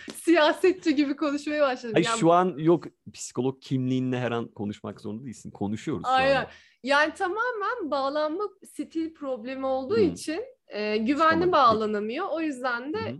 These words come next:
Speaker 1: bu yüzden oluyor. Yani tamamen aslında ya boş verin böyle tipleri hani.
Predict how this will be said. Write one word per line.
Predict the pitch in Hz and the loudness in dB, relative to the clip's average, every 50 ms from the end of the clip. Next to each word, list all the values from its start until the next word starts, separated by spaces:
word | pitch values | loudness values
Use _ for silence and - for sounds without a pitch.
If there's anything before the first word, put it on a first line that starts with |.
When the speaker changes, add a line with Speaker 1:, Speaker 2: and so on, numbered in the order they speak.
| - - | -14 -14
Speaker 1:
bu | 262 262 302 359 | -8 0 2 4
yüzden | 349 339 269 220 233 214 202 202 | 4 4 4 2 0 -2 0 0
oluyor. | 190 185 185 190 254 | 0 0 0 0 2
Yani | 302 320 294 233 - | 2 2 2 0 -2
tamamen | - 508 554 539 440 370 294 311 330 330 285 | -4 -2 2 4 4 4 4 2 0 0 0
aslında | 320 330 339 330 - - 294 277 269 285 339 370 339 302 - _ - | 0 -2 -2 -2 -6 -8 -8 -8 -6 -6 -4 -4 -4 -6 -8 _ -6
ya | - - 202 208 240 | -6 -4 -4 -2 0
boş | 349 370 370 370 - - | 0 0 0 0 -2 -2
verin | 320 233 202 185 190 190 | -2 -2 -2 -2 -2 -2
böyle | 185 180 180 180 180 | -4 -4 -4 -4 -6
tipleri | - - 190 _ _ 190 185 175 175 185 | -8 -14 -20 _ _ -8 -8 -8 -6 -8
hani. | 196 185 175 175 175 185 | -8 -8 -8 -8 -8 -10